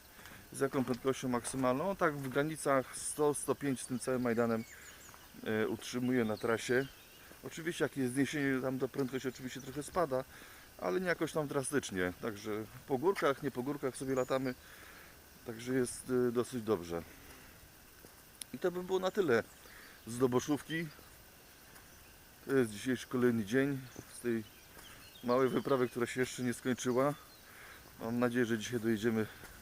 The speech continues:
do Biesz-, Bieszczady i zakwaterujemy się gdzieś w okolicach Polańczyka. Także sobie polatać jeszcze po Bieszczadach, zanim się zacznie bieszczadzki rajd motocyklowy, a on zaczyna się w piątek.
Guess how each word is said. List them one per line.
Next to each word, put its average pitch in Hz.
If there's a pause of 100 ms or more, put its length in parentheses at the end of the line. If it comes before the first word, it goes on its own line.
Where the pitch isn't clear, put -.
(200)
do 110
Biesz-, 123
Bieszczady 135 (960)
i 123
zakwaterujemy 120
się 120
gdzieś 107
w 107
okolicach 110
Polańczyka. 117 (840)
Także 107
sobie 120
polatać 123
jeszcze 110
po 156
Bieszczadach, 131
zanim 120
się 123
zacznie 117 (640)
bieszczadzki -
rajd 120
motocyklowy, 113 (520)
a -
on 147
zaczyna 107
się 143
w -
piątek. 190